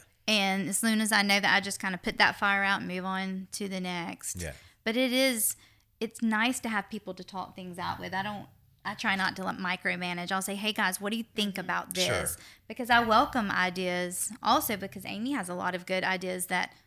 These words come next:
Speaker 1: maybe I don't. She's way more organized than I am about things. So she's helped me with that too. And, um,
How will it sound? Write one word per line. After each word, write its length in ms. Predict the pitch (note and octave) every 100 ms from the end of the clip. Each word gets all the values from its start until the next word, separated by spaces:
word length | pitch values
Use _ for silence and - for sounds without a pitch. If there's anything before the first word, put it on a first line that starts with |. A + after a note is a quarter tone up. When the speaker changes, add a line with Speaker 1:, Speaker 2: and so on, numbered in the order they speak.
| _
Speaker 1:
maybe 240 | G#3 G3 F#3
I 160 | G#3+
don't. 260 | A3 F#3+ -
She's 280 | - A3+ - _ _ G3
way 140 | G#3+
more 160 | G3+ F3
organized 600 | F#3 F#3+ F3+ F3+ F#3+ -
than 140 | F3+
I 140 | F3+
am 420 | F3+ F3+ F3 F#3 -
about 260 | F#3+ F#3 -
things. 400 | F#3 F3+ F#3+ G3
So 300 | - F#3 F#3+ - _ _ _
she's 160 | A3+
helped 280 | G#3+ F#3 -
me 100 | G3
with 120 | F3+
that 400 | F3+ F#3+ F3+ -
too. 420 | - G#3 F3+ F3 G3+ _ _ _ _
And, 320 | G3 F#3 F3+
um, 360 | F#3 F3 E3+ F3+